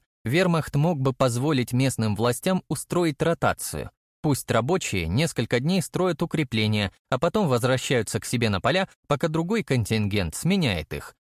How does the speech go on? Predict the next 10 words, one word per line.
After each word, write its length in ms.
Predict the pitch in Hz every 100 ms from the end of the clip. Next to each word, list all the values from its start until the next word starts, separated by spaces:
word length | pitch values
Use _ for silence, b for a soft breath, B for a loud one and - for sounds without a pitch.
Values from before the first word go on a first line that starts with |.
| _
От 200 | 131 120
этого 260 | 127 101 98
генерал 420 | 104 110 120 110
отказался 600 | 104 107 98 120 107 113
наотрез, 640 | 113 110 110 139 131 - - _
вероятно, 500 | 135 156 160 160 147
решив, 460 | 135 135 - 190 - -
что 240 | - 175
вопрос 380 | 151 - 160 131
закрыт. 460 | 127 151 - 82